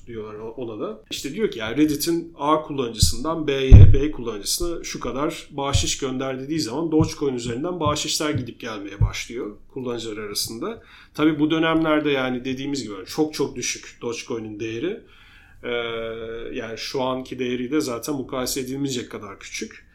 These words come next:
Ama bu tip şeyler, kullanımlar tabii çok böyle aşinalık kazandırıp yayılmasını altyapı olarak baktığınız zaman çok hızlandıran şeyler oluyor. Sonrasında bu şekilde kullanım ve paylaşmayla beraber ufak ufak paranın değeri artmaya, yani Dogecoin'in değeri artmaya başlıyor.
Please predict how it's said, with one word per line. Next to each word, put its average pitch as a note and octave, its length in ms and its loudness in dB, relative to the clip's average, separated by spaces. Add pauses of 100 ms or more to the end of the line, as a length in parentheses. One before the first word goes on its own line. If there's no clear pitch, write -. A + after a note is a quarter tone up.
(100)
Ama D#3+ 220 2
bu G#3+ 100 0
tip - 180 -2
şeyler, C#3+ 480 2
kullanımlar E3+ 600 0
tabii F3 220 -4
çok G3 300 -2
böyle D3+ 160 0
aşinalık D3 680 -2
kazandırıp D3+ 540 -2
yayılmasını D#3 840 2
altyapı C#3 480 -2
olarak C3+ 320 -2
baktığınız C#3 400 -2
zaman D#3 160 -2
çok F#3 220 -8
hızlandıran C#3+ 540 -2
şeyler G#2+ 320 -6
oluyor. G2+ 400 -14 (420)
Sonrasında G3 1080 -2
bu F3+ 260 2
şekilde E3+ 560 -2
kullanım E3 520 -2
ve D#3+ 160 -2
paylaşmayla D3+ 720 -2
beraber C3+ 360 -4
ufak F3+ 280 -2
ufak F3 320 -8
paranın D#3+ 380 2
değeri D3 220 2
artmaya, D3 480 -2
yani A2+ 240 -6
Dogecoin'in C#3+ 500 0
değeri A2 200 -4
artmaya G#2+ 460 -10
başlıyor. A2+ 560 -10